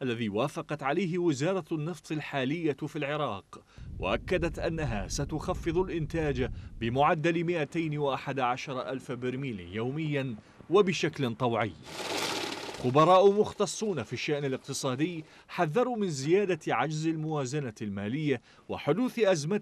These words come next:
مالية خانقة في العراق نتيجة قرار خفض الإنتاج،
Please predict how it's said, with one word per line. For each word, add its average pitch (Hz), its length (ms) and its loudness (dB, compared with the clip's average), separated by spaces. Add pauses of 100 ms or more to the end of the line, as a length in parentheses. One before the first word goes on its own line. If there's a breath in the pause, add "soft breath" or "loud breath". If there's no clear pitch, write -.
مالية 156 640 0 (140)
خانقة 147 600 -4
في 127 300 -8
العراق 139 720 -2 (240 loud breath)
نتيجة 160 460 0
قرار 185 440 2
خفض 196 320 -2
الإنتاج، 131 720 -4